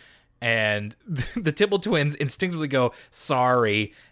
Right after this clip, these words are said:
And she says, "Boys, you haven't done anything wrong." "We haven't?" Which I thought was very cute. I, I liked that a lot. So this all leads to D W's summation. What she has learned from all these encounters is that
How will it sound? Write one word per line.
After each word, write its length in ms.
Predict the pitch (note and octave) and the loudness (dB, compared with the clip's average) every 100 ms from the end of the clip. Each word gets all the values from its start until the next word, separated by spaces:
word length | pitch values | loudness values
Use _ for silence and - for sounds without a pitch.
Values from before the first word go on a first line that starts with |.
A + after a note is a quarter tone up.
| - | -16
And 100 | - | -10
she 100 | - | -6
says, 220 | - A2 | -6 -6
"Boys, 340 | G2+ E3 E3+ C3 | -6 -2 -2 -2
you 120 | A#3+ | -4
haven't 200 | D#4+ C#3+ | -6 -8
done 140 | G#2 | -8
anything 380 | G2+ G2+ G#2+ G#2 | -8 -10 -10 -12
wrong." 440 | F#2+ G2 A2 F3+ - _ _ _ | -10 -6 -6 -6 -8 _ _ _
"We 220 | A#2 A#2+ | -6 -4
haven't?" 880 | G#2 F#2+ G2+ B2 G#3+ G4+ A4 - - - - - | -2 0 0 2 0 -2 -4 -8 -8 -14 -18 -6
Which 160 | C3 | -4
I 60 | B2 | -2
thought 120 | A#2+ | -4
was 140 | G#2+ G#2+ | -4 -4
very 240 | G#2+ F#2 | -4 -6
cute. 380 | - F#2 F2 - | -10 -18 -18 -14
I, 160 | G2+ G#2+ | -10 -8
I 180 | G2+ G#2 | -6 -8
liked 280 | G#2 G2 | -10 -14
that 140 | A2 G2+ | -14 -12
a 60 | |
lot. 340 | G2 A2 A2+ - _ _ - - - - - - | -12 -14 -16 -18 _ _ -20 -20 -20 -20 -20 -8
So 340 | - E3+ E3+ | 0 2 2
this 300 | E3 G#3+ C#4 | 0 0 0
all 280 | - G#3+ G#3 | -2 0 0
leads 220 | F3+ E3+ - | 0 -2 -4
to 100 | D3+ | -4
D 120 | C#3 | -2
W's 600 | C#3+ D#3 D#3+ C#3+ C3+ B2+ | -2 -2 0 0 0 -2
summation. 760 | - - C#3+ D3+ E3+ - A#2+ A2 | -6 -4 -2 -2 -2 -2 -4 -2
What 160 | B2+ - | -2 -2
she 160 | A3+ | -2
has 160 | B3+ F3 | -2 -2
learned 220 | D#3+ D3 | -2 -2
from 120 | C#3 | -4
all 160 | B2 E3 | -4 -2
these 200 | F3 D3+ | -4 -6
encounters 560 | C#3 C3+ A#2 A2 A2+ | -8 -6 -4 -4 -6
is 260 | A#2+ B2 G#2+ | -6 -8 -4
that 280 | A2+ G#2 | -2 -2